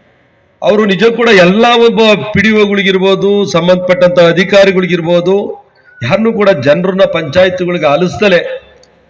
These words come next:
ಅವರಿಗೆ ಬಹುಬೇಗ ಇವತ್ತು ಕೆಲಸ ಕಾರ್ಯಗಳನ್ನ ಮಾಡ್ಕೊಡ್ಬೇಕು ಎಂಬ ಕಟ್ಟುನಿಟ್ಟಿನ ಒಂದು ಕ್ರಮವನ್ನ ಜರುಗಿಸಿ, ಇವತ್ತು ಯಾವ ರೀತಿ ಕೆಲಸ ಮಾಡ್ತಾ ಇದ್ದಾರೆ ಅಂದ್ರೆ,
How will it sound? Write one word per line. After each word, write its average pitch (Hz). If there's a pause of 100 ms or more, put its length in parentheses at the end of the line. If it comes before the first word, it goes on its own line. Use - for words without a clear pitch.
(200)
ಅವರಿಗೆ 156
ಬಹುಬೇಗ 180 (880)
ಇವತ್ತು 180 (800)
ಕೆಲಸ 156
ಕಾರ್ಯಗಳನ್ನ 170
ಮಾಡ್ಕೊಡ್ಬೇಕು 175
ಎಂಬ 165
ಕಟ್ಟುನಿಟ್ಟಿನ 180
ಒಂದು 170
ಕ್ರಮವನ್ನ 160
ಜರುಗಿಸಿ, 135 (840)
ಇವತ್ತು 180
ಯಾವ 170
ರೀತಿ 240
ಕೆಲಸ 190
ಮಾಡ್ತಾ 185
ಇದ್ದಾರೆ 175
ಅಂದ್ರೆ, 196